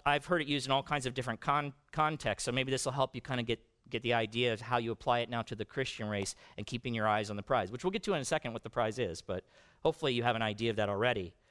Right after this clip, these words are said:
But it's used in physical fitness goals, right?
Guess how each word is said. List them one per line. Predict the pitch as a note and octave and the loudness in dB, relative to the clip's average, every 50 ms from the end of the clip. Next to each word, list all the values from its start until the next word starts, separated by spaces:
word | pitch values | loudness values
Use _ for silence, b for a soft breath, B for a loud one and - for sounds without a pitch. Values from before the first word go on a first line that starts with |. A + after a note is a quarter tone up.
| b b b b b b b b b | b b b b b b b b b
But | - D#3 | -2 0
it's | D#3 - F#3+ | 0 2 2
used | G3+ G3+ F#3+ - | 2 2 2 0
in | F3 E3 | -2 0
physical | - F#3 D#3+ E3 D#3+ E3+ D3+ | 0 0 0 0 0 -2 0
fitness | - - F#3 F#3 D#3 C3 - | 0 0 -2 0 0 -4 -4
goals, | - - G2+ F2+ D2+ C#2+ - - - - - - _ _ _ _ _ _ _ _ _ _ _ _ _ _ _ _ _ _ _ - | -4 -4 -4 -6 -6 -8 -8 -8 -8 -8 -10 -12 _ _ _ _ _ _ _ _ _ _ _ _ _ _ _ _ _ _ _ -2
right? | - B2 B2 C3+ D#3 F#3 F#3 | 0 2 2 2 2 0 -4